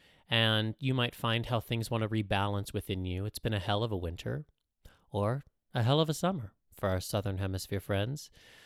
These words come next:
So you wanna kind of move out of that sort of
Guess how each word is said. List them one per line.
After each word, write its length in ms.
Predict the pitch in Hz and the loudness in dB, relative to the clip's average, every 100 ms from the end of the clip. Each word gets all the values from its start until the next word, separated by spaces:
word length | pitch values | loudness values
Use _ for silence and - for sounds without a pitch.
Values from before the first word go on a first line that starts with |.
| - | -18
So 300 | - 151 135 | 4 6 8
you 180 | 139 147 | 6 4
wanna 340 | 147 143 143 143 | 4 4 2 -2
kind 220 | - 131 | 0 2
of 200 | 127 123 | 2 0
move 600 | 127 120 135 156 165 160 | -2 0 4 4 6 4
out 520 | 139 120 98 - - - _ _ - _ _ | 4 4 2 -2 -10 -12 _ _ -20 _ _
of 200 | 117 104 | -2 2
that 260 | 113 117 117 _ _ - | 6 6 4 _ _ -10
sort 280 | - 123 | -2 0
of 240 | 104 95 | 0 -2